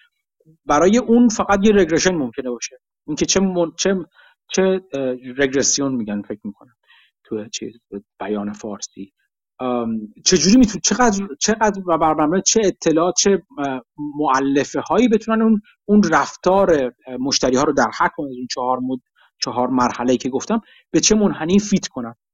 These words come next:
و خب این محل جولان دادن این عزیزانه، به خاطر اینم می‌بینین که این همه این، اه، کسب و کارهای س-، اه، سابسکریپشن بیس مثل نتفلیکس، مثل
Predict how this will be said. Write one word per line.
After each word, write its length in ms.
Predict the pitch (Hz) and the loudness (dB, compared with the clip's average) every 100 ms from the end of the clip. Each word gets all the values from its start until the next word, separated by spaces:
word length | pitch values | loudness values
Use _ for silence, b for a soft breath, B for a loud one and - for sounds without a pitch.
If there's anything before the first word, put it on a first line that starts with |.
| _ - | _ -10
و 40 | |
خب 220 | 139 175 170 | 0 0 2
این 300 | 190 185 185 - _ _ _ _ 123 | 2 2 0 -8 _ _ _ _ -8
محل 440 | 120 110 143 165 | -6 -2 0 0
جولان 380 | 139 139 127 123 | 2 2 2 2
دادن 260 | 127 139 | 2 2
این 160 | 156 151 | 0 -2
عزیزانه، 420 | 120 113 123 120 | -4 -4 -2 -4
به 60 | 104 | -8
خاطر 180 | - 139 | -8 -6
اینم 180 | 120 | -6
می‌بینین 260 | 110 214 214 | -6 -6 -8
که 120 | 208 | -12
این 80 | 214 220 | -18 -20
همه 100 | 220 _ _ _ _ | -20 _ _ _ _
این، 280 | 127 120 117 117 | -6 -6 -6 -6
اه، 180 | 113 104 - | -6 -6 -8
کسب 240 | 113 - | -8 -6
و 60 | 110 | -4
کارهای 240 | 113 127 | 0 0
س-، 140 | 120 - | -2 -8
اه، 240 | 120 107 104 - _ _ _ _ - | -12 -12 -14 -20 _ _ _ _ -10
سابسکریپشن 640 | 123 120 - 131 - 120 | -8 -6 -4 -4 -4 -6
بیس 260 | 113 160 - | 0 -2 -2
مثل 260 | 127 135 117 | -4 -4 -4
نتفلیکس، 460 | - 156 180 - | -6 -2 -2 -2
مثل 260 | 127 - | -10 -10